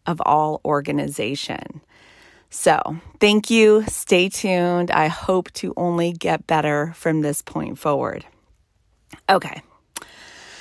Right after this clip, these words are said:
Now, <clears throat> let me get a little personal like I like to do. All right. So, for those of you that don't know and haven't listened to my story before,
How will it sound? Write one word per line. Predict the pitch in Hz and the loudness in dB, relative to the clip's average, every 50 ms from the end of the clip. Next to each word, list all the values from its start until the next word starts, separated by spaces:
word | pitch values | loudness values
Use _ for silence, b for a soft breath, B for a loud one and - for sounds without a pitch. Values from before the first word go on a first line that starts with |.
| B B B B B B B B | B B B B B B B B
Now, | - 220 214 180 - - - - _ _ - | 4 4 6 6 4 2 -4 -10 _ _ 0
<clears throat> | - 285 285 277 277 254 247 220 202 180 170 - - - | 2 4 6 6 6 6 4 2 0 -2 -4 -8 -10 -8
let | 202 190 185 180 185 185 | -4 0 2 4 4 4
me | 214 233 | 4 2
get | 226 247 | 2 2
a | 240 | 4
little | 247 247 262 | 4 2 2
personal | 262 - - 190 170 165 - 180 180 175 170 170 | 0 0 0 0 0 0 0 0 0 2 2 2
like | 170 170 156 147 165 | 2 2 2 2 0
I | 170 | 0
like | 165 160 160 151 156 - | 0 2 0 0 -2 -4
to | - 208 | -6 -6
do. | 180 165 160 147 147 143 143 147 147 156 175 196 B B B - _ - | -2 -2 -2 0 0 0 0 -2 -2 -4 -4 -6 B B B -14 _ -2
All | - - 147 | 0 0 2
right. | 143 135 123 - - - - - - | 0 -2 -4 -6 -10 -12 -14 -14 -16
So, | - - - - 208 170 160 151 151 151 151 151 - - _ _ _ _ | -14 -8 -2 2 4 4 6 4 2 0 -2 -4 -8 -14 _ _ _ _
for | - - 190 180 | -4 0 0 2
those | 175 175 170 175 | 4 4 4 4
of | 185 196 190 | 2 -2 0
you | 214 214 214 | 0 0 0
that | 196 208 185 139 170 | 2 2 2 2 0
don't | - - 165 175 190 - - | 0 0 0 0 0 0 0
know | 190 160 151 147 147 151 160 - | 2 2 4 4 4 2 0 -4
and | - 175 165 | -4 -4 -4
haven't | 160 - 160 160 175 - 160 | -4 -2 -2 -4 -4 -2 -4
listened | 170 156 - - 165 190 - | -4 -4 -2 -2 -4 -4 -4
to | - - | -4 -2
my | 180 160 160 | 0 0 0
story | 156 - - 160 151 143 143 | 0 -2 0 0 0 0 0
before, | 147 - 151 - - 143 139 139 143 160 | -2 -4 -10 -6 -4 -2 0 0 -2 -4